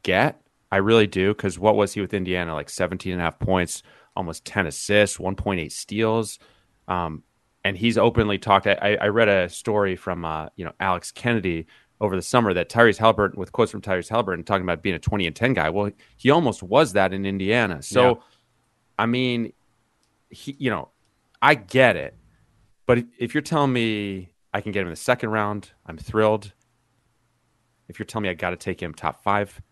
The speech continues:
Speaker 1: I'm gonna let someone else do that.
Speaker 2: Yeah, I think I'm probably with you on that one. I feel like we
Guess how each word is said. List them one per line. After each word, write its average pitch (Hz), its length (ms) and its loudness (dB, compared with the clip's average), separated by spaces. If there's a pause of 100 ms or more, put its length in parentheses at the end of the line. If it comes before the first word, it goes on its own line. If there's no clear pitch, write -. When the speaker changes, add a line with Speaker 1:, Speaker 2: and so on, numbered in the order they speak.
(100)
Speaker 1:
I'm 92 80 -8
gonna 82 60 -6
let 73 100 -4
someone - 200 -10
else - 140 -18
do - 160 -14
that. - 180 -14 (680)
Speaker 2:
Yeah, 175 360 0
I 156 60 0
think 160 160 -2
I'm 143 120 -2
probably 110 460 -2
with 87 240 -8
you 95 100 -4
on 87 160 -6
that 92 200 -2
one. 92 160 -4
I 87 80 -4
feel 98 200 -8
like 90 180 -6
we 98 100 -8